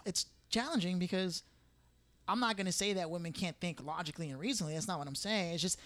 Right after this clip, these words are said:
when they have a feeling, they like to truly explore it and de-, and decide whether it's invalid or not.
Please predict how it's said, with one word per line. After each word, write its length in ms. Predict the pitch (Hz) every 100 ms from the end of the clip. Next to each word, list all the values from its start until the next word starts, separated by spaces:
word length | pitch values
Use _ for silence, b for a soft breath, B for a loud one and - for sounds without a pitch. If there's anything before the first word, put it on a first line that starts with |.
| B
when 240 | 180 202 190
they 120 | 202
have 200 | 190 190
a 80 | 151
feeling, 420 | - 202 233 165
they 100 | 156
like 240 | 170 170 -
to 80 | 156
truly 380 | - 185 180 175
explore 440 | - - 165 165
it 60 | 151
and 120 | 147
de-, 240 | 139 -
and 80 | 151
decide 320 | 139 151 147
whether 220 | 143 143
it's 120 | 135 139
invalid 400 | 131 151 202 143
or 100 | 120
not. 220 | 120